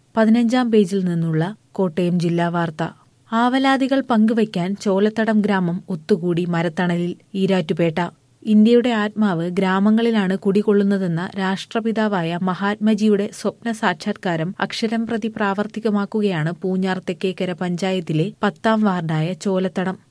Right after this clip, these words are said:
ഗ്രാമസഭകൾ നിലവിൽ വന്ന കാലം മുതൽ ചോലത്തടം ഗ്രാമോദയം ലൈബ്രറിയിലാണ് ഗ്രാമസഭ ചേരാറുള്ളത്. അതിനാണ് പുതിയ ഭരണസമിതി മാറ്റം വരുത്തിയത്. ലൈബ്രറിക്ക് സമീപത്തെ വെട്ടുകല്ലന്മാക്കൽ പുരയിടത്തിലെ മരത്തണലാണ്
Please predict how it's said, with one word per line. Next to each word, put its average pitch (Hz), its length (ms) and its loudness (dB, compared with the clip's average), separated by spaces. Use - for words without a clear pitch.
ഗ്രാമസഭകൾ 180 840 0
നിലവിൽ 180 400 0
വന്ന 190 260 -2
കാലം 190 380 -2
മുതൽ 156 220 -2
ചോലത്തടം 233 680 2
ഗ്രാമോദയം 214 720 2
ലൈബ്രറിയിലാണ് 202 920 0
ഗ്രാമസഭ 180 640 -4
ചേരാറുള്ളത്. 180 720 -2
അതിനാണ് 170 480 0
പുതിയ 196 260 2
ഭരണസമിതി 180 720 -2
മാറ്റം 185 400 -2
വരുത്തിയത്. 180 480 0
ലൈബ്രറിക്ക് 220 640 4
സമീപത്തെ 220 580 -2
വെട്ടുകല്ലന്മാക്കൽ 233 920 -2
പുരയിടത്തിലെ 220 720 0
മരത്തണലാണ് 208 760 2